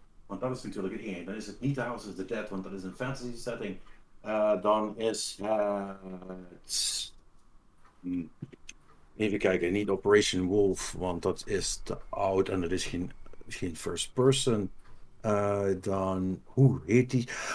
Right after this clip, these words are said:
Natuurlijk, het is fucking, hoe heet die? Oh, nee, oh, ik weet het, met die roze en, de, en dat blauwe geweer.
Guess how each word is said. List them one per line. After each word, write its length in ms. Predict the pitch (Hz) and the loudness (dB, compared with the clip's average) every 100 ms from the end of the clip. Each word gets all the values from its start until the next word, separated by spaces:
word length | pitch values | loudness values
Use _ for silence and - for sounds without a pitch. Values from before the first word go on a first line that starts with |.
| - | 4
Natuurlijk, 460 | 190 156 269 247 135 | 8 12 12 12 12
het 120 | 147 | 12
is 120 | 196 | 10
fucking, 360 | - 254 247 185 | 12 12 12 12
hoe 220 | 165 233 | 12 12
heet 120 | 277 | 12
die? 200 | 269 220 | 12 10
Oh, 500 | 214 262 262 262 233 - - | 12 12 12 12 12 8 2
nee, 560 | 254 269 277 269 247 | 10 12 12 12 12
oh, 260 | 254 254 247 | 10 12 12
ik 120 | 247 | 12
weet 200 | 240 262 | 10 10
het, 140 | 262 220 | 10 8
met 120 | 233 | 8
die 80 | 220 | 8
roze 340 | 214 240 214 | 10 12 12
en, 140 | 190 208 | 10 8
de, 60 | |
en 240 | - 214 202 | 6 6 8
dat 220 | 202 165 | 6 10
blauwe 320 | 214 214 190 | 12 12 12
geweer. 560 | 175 202 196 196 - | 12 12 12 12 8